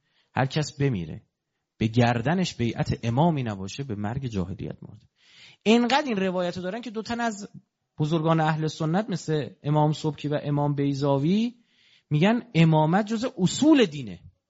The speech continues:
می‌بینی که اصول دین اون که بین شیعه و سنی مشترکه سه تاست: توحید، نبوت، معاد.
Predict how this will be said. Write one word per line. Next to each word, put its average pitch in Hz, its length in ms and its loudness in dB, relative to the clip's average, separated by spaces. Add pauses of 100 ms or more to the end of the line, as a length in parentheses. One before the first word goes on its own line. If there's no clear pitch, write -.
(300)
می‌بینی 160 180 4
که 160 120 0
اصول 175 340 -2
دین 190 520 4 (100)
اون 175 80 -2
که 180 80 -2
بین 185 120 0
شیعه 180 200 -4
و 180 40 -2
سنی 180 260 2
مشترکه 180 480 0
سه 202 160 4
تاست: 156 440 0 (480)
توحید، 170 360 6
نبوت، 170 520 2 (720)
معاد. 123 360 0